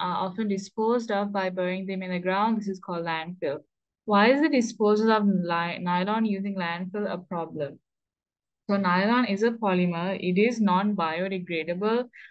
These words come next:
Therefore, it's gonna remain in a landfill for a really long time. So this kind of space, uh, it limits the space of the landfill as well.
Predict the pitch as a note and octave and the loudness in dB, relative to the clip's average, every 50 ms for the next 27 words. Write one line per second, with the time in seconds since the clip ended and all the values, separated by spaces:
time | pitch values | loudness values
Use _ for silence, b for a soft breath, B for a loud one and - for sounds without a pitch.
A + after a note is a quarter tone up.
0 | B _ _ - G#3 G#3 G#3+ G#3+ G#3 A#3+ A#3+ A#3 A#3 - - B3 A#3 A#3+ A#3 G#3 | B _ _ 0 2 2 2 2 0 0 0 0 0 -2 -4 -2 -2 0 0 0
1 | F#3+ F3+ F3+ F3+ F3+ F#3 G3+ G#3+ A3+ A3+ A3+ A3 G3+ F#3 F3+ F3+ F#3+ G3 - G#3 | 0 0 0 0 0 0 0 0 0 0 0 0 -2 -2 -2 -4 -6 -8 -10 -12
2 | G3+ G3+ - G#3+ G3+ G3 F#3 F3+ F#3 G3 G3+ A3+ B3 A#3 G#3+ F#3+ F#3 F#3+ G3 F#3+ | -12 -8 -4 -4 -2 -2 0 0 0 0 0 0 0 2 2 0 0 -2 -6 -8
3 | - F3 E3 D#3+ E3 E3+ F3+ G#3 A3 A3+ A3+ A3 - F#3+ F3+ F3+ F3+ F3+ F3+ F3+ | -8 -8 -8 -6 -6 -6 -4 -4 -4 -4 -4 -2 0 2 4 4 4 4 2 0
4 | F3+ F3+ - - _ - G#3+ G#3 G#3+ A3 A#3 A#3+ A3+ - - - - - - F3 | -2 -4 -8 -12 _ -2 0 0 2 2 2 0 0 -4 -10 -14 -10 -6 -4 -2
5 | F3 F#3 G3 G#3+ G#3 G3+ - - - _ _ _ _ _ _ _ _ _ _ - | 0 0 0 -2 -4 -6 -12 -18 -20 _ _ _ _ _ _ _ _ _ _ -4
6 | - F3+ F3+ F3 F3 F3 F3+ F3+ F#3 F#3 F#3+ G3+ G#3 G3+ G3+ - - - G#3+ G#3+ | 0 0 2 4 2 2 2 2 0 2 2 2 0 0 -2 -8 -6 -6 -4 -2
7 | G#3+ G#3 G3+ - - F#3+ F3 F3 F3+ F#3 F3+ - - E3+ E3+ F3 - F#3+ F#3+ F#3 | -2 -4 -6 -6 -4 -2 0 0 0 -2 -2 -6 -8 -10 -8 -4 -2 -2 0 0
8 | F3 F3 F3+ F#3+ G3 - B3 B3+ B3+ C4 C4 B3 A#3+ B3 B3 B3 B3+ C4+ C4+ C#4 | 0 0 -2 -4 -2 2 4 4 6 4 2 0 0 0 0 0 0 -2 -4 -6